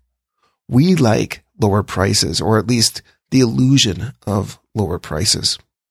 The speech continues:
To oversimplify, the environment is not a priority of this administration. The Ford government has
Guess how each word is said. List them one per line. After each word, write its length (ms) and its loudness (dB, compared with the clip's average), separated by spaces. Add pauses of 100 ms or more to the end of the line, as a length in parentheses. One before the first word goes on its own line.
(960)
To 120 -4
oversimplify, 920 -2 (720)
the 140 4
environment 760 0 (180)
is 380 2
not 400 0
a 60 -8
priority 680 0
of 200 -4
this 180 0
administration. 800 -4 (2500)
The 160 0
Ford 280 2
government 440 2 (260)
has 300 2